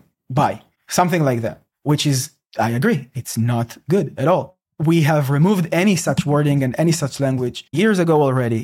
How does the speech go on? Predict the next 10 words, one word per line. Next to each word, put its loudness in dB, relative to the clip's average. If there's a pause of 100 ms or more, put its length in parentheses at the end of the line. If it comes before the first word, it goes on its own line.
It's -12
not 0
a -4
part 0
of -12
our -2 (500)
marketing 2
or 0
business 0 (400)
communication 0